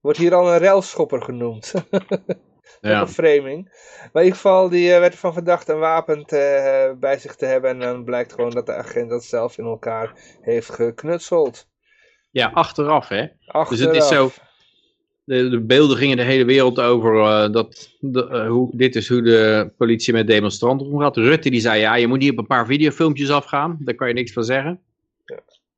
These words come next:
Speaker 2: En nou, nou, ja, moet hij zich natuurlijk verklaren van waar was jij mee bezig. En dan s-, dan schroeft hij even zelf een wapen in elkaar achteraf, ehm.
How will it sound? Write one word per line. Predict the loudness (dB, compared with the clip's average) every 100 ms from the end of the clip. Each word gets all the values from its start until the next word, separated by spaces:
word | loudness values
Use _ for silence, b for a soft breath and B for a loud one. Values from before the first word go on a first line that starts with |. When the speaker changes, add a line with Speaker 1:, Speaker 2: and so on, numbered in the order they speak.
| _
Speaker 2:
En | -6 -4 -2
nou, | 0 0 -2 -10 _ _
nou, | -4 -2 -2 -4 -10
ja, | -4 -2
moet | -2 -4 -4
hij |
zich | -4 -4
natuurlijk | -2 -4 -4
verklaren | -2 0 2 0 -2
van | -4
waar | -2 0
was | 0
jij | 0
mee | -2 0
bezig. | 0 0 -2 -6 -10 _ _ _ _ _ _ _ _ _ _
En | -2 0 -2 -2 -4 0
dan | 0 0
s-, | -6 -2
dan | -2
schroeft | 0 0 0 0
hij | 0
even | 0 0
zelf | 2 2 2
een | -2 0
wapen | 2 0 -2
in | -4
elkaar | -4 0 0 2
achteraf, | 0 -2 -4 -6 -6 -8
ehm. | -10 -10